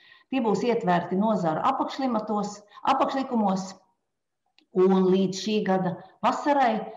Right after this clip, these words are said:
mēs gaidām, kad tos prezentēs Eiropas komisija, jo tāda ir tā lietu kārtība. Vispirms šos likumus, uh, izstrādā Eiropas komisija, kas ir tāda tā kā valdība, un mēs, tā kā tāds parlaments, mēs, uh, iztirzājam,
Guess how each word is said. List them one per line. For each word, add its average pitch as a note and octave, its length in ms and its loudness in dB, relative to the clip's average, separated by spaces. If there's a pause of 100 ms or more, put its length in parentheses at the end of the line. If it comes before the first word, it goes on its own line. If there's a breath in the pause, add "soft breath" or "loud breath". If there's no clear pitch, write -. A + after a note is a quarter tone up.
(200 loud breath)
mēs A3+ 320 2
gaidām, G#3 420 2
kad F#3 240 -4
tos F#3 240 0
prezentēs E3+ 720 -2
Eiropas F#3+ 460 -2
komisija, E3+ 560 -2
jo A3+ 80 -6
tāda A3 260 0
ir G#3+ 80 -2
tā F3 140 -2
lietu F#3 260 -4
kārtība. C#4 540 -2
Vispirms G3 480 -4 (400 loud breath)
šos E3+ 340 -4
likumus, F#3+ 800 0
uh, D#3 460 -6 (680)
izstrādā F3 500 0 (100)
Eiropas E3+ 320 -2
komisija, D4+ 420 0
kas E3 220 -10
ir C#3+ 80 -10
tāda C#3 240 -2
tā C3+ 160 -8
kā B2+ 160 -6
valdība, A3+ 480 2
un D#3+ 160 -4
mēs, F#3 240 0
tā E3+ 80 -4
kā D3 160 -6
tāds - 240 -10
parlaments, B3+ 500 2 (380 loud breath)
mēs, A#3 300 0 (180)
uh, F3 240 2
iztirzājam, G3 880 0